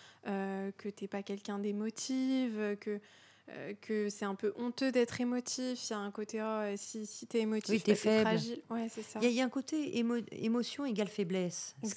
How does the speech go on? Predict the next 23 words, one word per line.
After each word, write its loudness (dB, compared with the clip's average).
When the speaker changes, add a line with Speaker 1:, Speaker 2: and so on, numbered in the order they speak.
Speaker 2:
Exactement. 0
Speaker 1:
complètement 0
faux. -4
Encore -4
une 0
fois, -2
si -4
on 0
n'avait 0
pas -4
d'émotion, -2
on -6
serait -4
mort. -4
Une 0
Speaker 2:
C'est 4
vrai. 6
Speaker 1:
émotion, -2
c'est -2
vital. -4
On -6
a -2
des -6